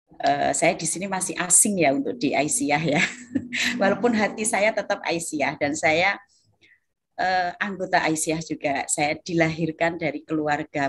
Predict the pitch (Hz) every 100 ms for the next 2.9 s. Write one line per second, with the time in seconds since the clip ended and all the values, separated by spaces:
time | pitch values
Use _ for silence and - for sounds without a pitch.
0 | 139 139 143 147 - 147 156 170 139 131
1 | - - - 160 165 - 170 165 190 -
2 | 151 - 160 147 151 147 - 160